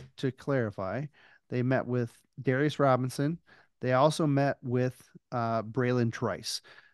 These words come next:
Now, Braylon Trice from Washington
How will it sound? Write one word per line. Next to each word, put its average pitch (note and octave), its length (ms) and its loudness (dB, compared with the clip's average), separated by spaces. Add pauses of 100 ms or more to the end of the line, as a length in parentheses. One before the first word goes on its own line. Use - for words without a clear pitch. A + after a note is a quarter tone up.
Now, B2+ 260 0 (140)
Braylon G3 400 2
Trice B2+ 520 0 (720)
from D#3 160 6
Washington B2 760 2